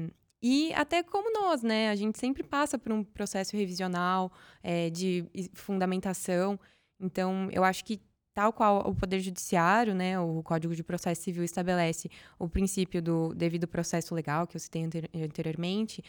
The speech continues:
a gente fala do devido processo infor-, informacional e também do duplo grau de jurisdição, pra você ter essa segunda avaliação, né? Não vai ser só a inteligência artificial que vai pilotar uma decisão que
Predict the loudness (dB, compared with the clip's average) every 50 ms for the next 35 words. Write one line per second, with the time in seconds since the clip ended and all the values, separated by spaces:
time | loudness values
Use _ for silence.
0 | -20 -20 _ -8 -4 -2 -2 -2 -2 0 0 0 0 0 -4 -4 -4 -4 -4 -4
1 | -4 -4 -4 -2 -2 -2 -2 -2 -2 -4 -4 -4 -4 -6 -4 -2 -4 -4 -4 -4
2 | -4 -4 -4 -6 -6 -4 -4 -2 -4 -4 -8 -12 _ _ _ _ -6 -2 0 0
3 | 2 0 0 0 0 0 0 -2 -4 -6 -10 -6 -4 -4 -2 -2 -2 -2 0 2
4 | 2 2 0 -2 -4 -4 -4 -4 -4 -4 -6 -4 -2 -2 -2 -2 -4 -6 -12 _
5 | _ _ _ _ _ _ _ -4 -2 -2 0 0 -2 -2 -4 -2 0 0 2 2
6 | 2 0 -2 -4 -6 -4 -4 -2 -2 0 0 0 0 0 0 -2 -4 -4 -4 -2
7 | 0 0 2 2 2 0 0 -2 -4 -4 -2 -2 -2 -4 -4 -6 -6 -8 -10 -14
8 | -20 _ _ -6 -2 -2 0 -2 -2 -4 -6 -6 -2 0 2 4 4 4 2 0
9 | 0 -2 -2 -2 -2 -2 -2 -2 -6 -6 -8 -10 -10 -4 -2 0 0 0 -2 -2
10 | -2 -2 -2 -2 -2 -4 -4 -2 -2 -2 -2 -2 -2 -4 -4 -4 -4 -4 -4 -2
11 | -4 -4 -6